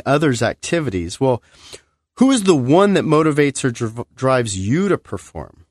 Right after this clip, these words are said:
Traditionally, we perform on stage or in plays or musicals. We,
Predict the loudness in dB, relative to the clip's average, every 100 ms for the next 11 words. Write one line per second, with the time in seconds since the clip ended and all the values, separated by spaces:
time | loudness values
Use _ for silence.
0 | _ _ _ _ _ -2 0 2 2 2
1 | 2 0 0 -2 0 2 2 2 0 -4
2 | -4 -2 0 0 0 -2 -4 -4 -4 -2
3 | 0 0 0 0 -2 -4 -4 -4 0 0
4 | -2